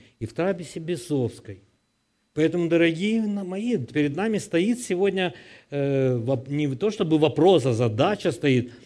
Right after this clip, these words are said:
чтобы мы научились, были научены правильно относиться к крови Христа и к телу Христа, то есть к преломлению хлеба. Это то, что есть основополагающим фундаментом в христианстве и в каждой практически церкви.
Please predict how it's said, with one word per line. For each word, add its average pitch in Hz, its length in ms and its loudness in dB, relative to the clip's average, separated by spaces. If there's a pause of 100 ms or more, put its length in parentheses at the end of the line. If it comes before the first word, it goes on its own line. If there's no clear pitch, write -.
(200)
чтобы 165 300 2
мы 185 120 6
научились, 180 800 2
были 156 220 0
научены 160 580 4
правильно 220 640 2
относиться 180 640 -2
к 120 60 -6
крови 127 320 2
Христа 208 520 -8 (800)
и 143 80 -6
к - 100 -10
телу 240 300 -2
Христа, 113 540 -8 (260)
то 165 140 2
есть 160 140 2
к - 60 -16
преломлению 160 600 2
хлеба. 214 500 -4 (1000)
Это 127 240 0
то, 208 520 6
что - 140 -4
есть 170 280 2
основополагающим 160 1160 0
фундаментом 190 680 -2
в - 40 -10
христианстве 208 720 -2 (160)
и 156 80 -4
в 120 100 -8
каждой 175 360 -2
практически 165 600 -10
церкви. - 540 -10